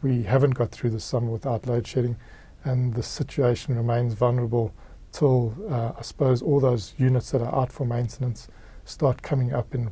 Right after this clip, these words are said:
in preparation for winter. And the difference between winter and summer is that the summer has a fairly flat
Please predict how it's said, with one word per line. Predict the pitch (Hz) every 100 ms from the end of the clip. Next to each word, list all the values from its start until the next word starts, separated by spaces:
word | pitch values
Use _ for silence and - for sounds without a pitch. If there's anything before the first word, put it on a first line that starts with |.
| -
in | 143
preparation | - 131 - 120 117 - 127
for | - 117
winter. | 127 - 113 - - - - -
And | 156 127
the |
difference | 123 - 156 -
between | - - 123
winter | 123 135 131 123
and | 120
summer | - 139 131
is | 120 110
that | 123 -
the | 131 117 - - -
summer | - 147 139
has | 123 120
a |
fairly | - 139 120
flat | - - 165 127 -